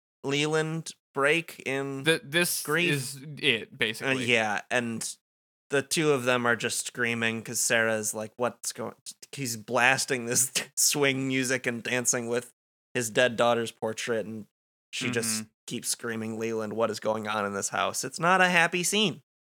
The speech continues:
Speaker 2: No, uh, and then event-, she turns off the music, in which, um, uh, uh, just kinda gets way more dour without the score, of course. Uh, she, like, tries to get the picture from him. It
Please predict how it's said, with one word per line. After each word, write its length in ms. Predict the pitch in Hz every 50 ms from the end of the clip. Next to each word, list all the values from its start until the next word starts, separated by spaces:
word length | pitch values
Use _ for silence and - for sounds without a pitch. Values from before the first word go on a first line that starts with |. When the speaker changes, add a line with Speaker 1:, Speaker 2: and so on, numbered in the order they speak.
| _ -
Speaker 2:
No, 760 | 147 143 143 143 139 139 139 135 135 131 123 117 110 123 - -
uh, 360 | 127 131 127 127 127 127 117
and 100 | 120 127 131
then 100 | 127 127
event-, 200 | 120 127 - 123
she 280 | - 139 127 127 - _ -
turns 280 | - 131 123 123 120
off 240 | 147 160 165 151 135
the 100 | - 151
music, 440 | 147 147 143 143 135 139 143 139 139
in 160 | 139 123 117
which, 420 | 117 117 113 113 - - - - - -
um, 680 | 107 113 113 110 110 107 107 107 107 104 104 104 107 - _ _ _ _ _ -
uh, 260 | 143 147 139 127 135 139
uh, 40 | 135
just 240 | 131 135 135 135
kinda 200 | - 139 127 127
gets 160 | 120 120 - -
way 160 | 120 120 120
more 240 | 117 117 113 110 107
dour 520 | 107 - 107 107 110 120 127 123 120 123
without 260 | 135 127 123 123 117 -
the 80 | - 117
score, 340 | - - - 139 135 131
of 100 | 127 -
course. 320 | - 147 139 135 127 - - - - - - _ _ _ _ -
Uh, 340 | 127 123 120 117 117 113 117
she, 160 | 117 - 233
like, 140 | 247 226 -
tries 240 | - 196 185 196 185
to 60 | 202
get 100 | 202 190
the 40 | 180
picture 360 | - 185 175 - - 175 156
from 280 | - 170 160 160 156 156
him. 220 | 156 151 147 139
It 200 | 127 123 - -